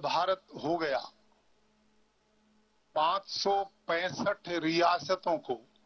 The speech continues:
यदि सम्मिलित करके अखंड भारत का निर्माण ना होता, तो आज हम किस रूप में होते, इसकी कल्पना कीजिए।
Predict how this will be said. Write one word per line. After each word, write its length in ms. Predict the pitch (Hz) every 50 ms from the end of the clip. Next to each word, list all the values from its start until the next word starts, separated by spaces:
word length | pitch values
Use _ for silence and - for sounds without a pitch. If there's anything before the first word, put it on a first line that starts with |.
| _ _ _ _ _ _ _ _ _ _ _ _ _ _ _ - - - _ _ _ -
यदि 540 | 151 127 127 151 180 190 190 - 208 208 196
सम्मिलित 720 | 151 - - - 156 160 170 175 185 190 196 214 208 - -
करके 540 | - - 170 170 175 - - - 185 190 196 202 - -
अखंड 500 | 160 165 - - - 202 208 202 180 180 165 143
भारत 360 | - - - 139 160 190 185 - - -
का 120 | 180 170
निर्माण 520 | 165 165 165 170 170 165 170 175 175 170 165 151
ना 160 | 156 170 196 185 131 151
होता, 260 | 156 143 - 151 143 - - _ _ _ _ _ _ _ _ _ _ _ _ _ _ _ _ _ _ _ _ -
तो 80 | - 185 202 - - -
आज 320 | 156 170 180 185 180 151
हम 240 | 139 123 165 185 190 170 - -
किस 240 | 175 170 147 -
रूप 400 | 139 151 156 175 180 - _ -
में 100 | 180 160 143
होते, 420 | - - 156 160 - - 170 165
इसकी 300 | 165 - - - 170 156
कल्पना 520 | 147 - 160 156 147 - - 151 147 143 135
कीजिए। 520 | - - 147 135 - - 120 113 127